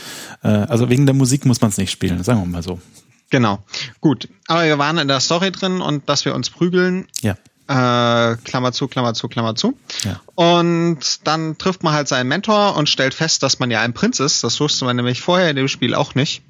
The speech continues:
Speaker 2: außer man hat die Anleitung gelesen.
Speaker 1: Bist du
Speaker 2: Und
Speaker 1: sicher, dass das nicht in der Intro-Cinematik irgendwie kurz vorkommt?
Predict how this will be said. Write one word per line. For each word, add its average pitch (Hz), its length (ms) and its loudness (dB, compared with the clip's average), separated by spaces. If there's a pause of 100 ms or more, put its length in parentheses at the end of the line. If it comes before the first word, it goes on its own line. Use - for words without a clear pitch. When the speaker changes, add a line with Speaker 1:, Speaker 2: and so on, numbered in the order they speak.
Speaker 2:
außer 123 200 0
man 117 100 2
hat 113 100 -2
die - 80 -2
Anleitung 113 400 -2
gelesen. 117 400 -2 (640)
Speaker 1:
Bist - 160 2
du 127 80 0
Speaker 2:
Und 170 80 6
Speaker 1:
sicher, 165 140 6
dass 151 160 0
das 131 100 -2
nicht 131 160 0
in 131 80 4
der 120 120 2
Intro-Cinematik 139 880 0
irgendwie 131 280 0
kurz - 260 -2
vorkommt? 143 680 -4